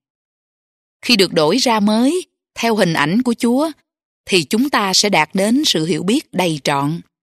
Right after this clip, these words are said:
Không những hiểu biết lẽ thật để được tha tội và có sự sống đời đời, mà còn bao gồm sự hiểu biết về điều trông cậy, về sự kêu gọi của Chúa là thế nào,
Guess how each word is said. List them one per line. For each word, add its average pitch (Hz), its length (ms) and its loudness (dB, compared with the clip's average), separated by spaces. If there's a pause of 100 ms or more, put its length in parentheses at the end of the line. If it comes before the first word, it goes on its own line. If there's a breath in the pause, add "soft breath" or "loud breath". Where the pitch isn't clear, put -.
(220)
Không 240 240 2
những 196 220 2
hiểu 214 200 2
biết 240 260 -2
lẽ 175 180 0
thật 208 240 -4 (300)
để 180 160 2
được 180 200 2
tha 220 200 -4
tội 156 400 -2 (400)
và 170 240 -2
có 262 180 0
sự 160 160 2
sống 247 300 0
đời 180 200 2
đời, 151 320 -2 (680)
mà 185 160 2
còn 165 360 0
bao 226 220 2
gồm 175 320 0
sự 160 200 2
hiểu 180 140 0
biết 262 300 0
về 160 160 2
điều 156 300 -2
trông 220 280 0
cậy, 151 400 -4 (460)
về 170 300 2
sự 160 160 0
kêu 214 220 0
gọi 156 300 -2
của 185 160 -2
Chúa 247 400 0 (160)
là 160 160 0
thế 170 240 -2
nào, 170 360 -2